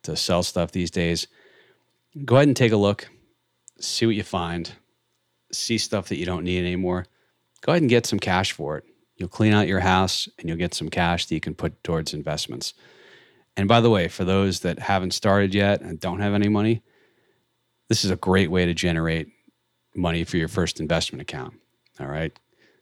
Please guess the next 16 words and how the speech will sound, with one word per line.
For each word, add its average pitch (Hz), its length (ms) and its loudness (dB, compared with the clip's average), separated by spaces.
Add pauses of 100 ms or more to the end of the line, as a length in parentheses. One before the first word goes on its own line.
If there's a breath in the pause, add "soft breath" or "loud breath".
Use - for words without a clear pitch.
(200)
Sell 90 320 4
a, 80 300 2
a 80 80 -2
skateboard 82 680 0
or 80 100 2
a 76 80 0
C 82 220 -2
D. 76 380 -6 (100)
Well, 92 100 -2
you 87 140 2
wouldn't 80 160 2
have 71 100 -6
C - 160 -4
Ds 69 220 -6
anymore. 69 380 -10 (220)
Anyway, 71 300 -6